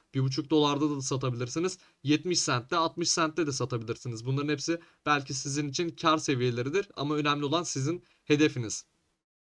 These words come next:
Eğer sizin hedefinize ulaştıysa, eğer sizin, e,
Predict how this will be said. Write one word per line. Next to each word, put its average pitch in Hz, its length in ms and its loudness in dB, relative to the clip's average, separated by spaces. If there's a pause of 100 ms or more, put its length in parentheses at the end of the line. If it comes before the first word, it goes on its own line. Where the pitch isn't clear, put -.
(220)
Eğer 135 220 4
sizin 135 300 0
hedefinize 135 580 2
ulaştıysa, 127 640 0
eğer 131 220 4
sizin, 131 400 -2 (320)
e, 107 360 -2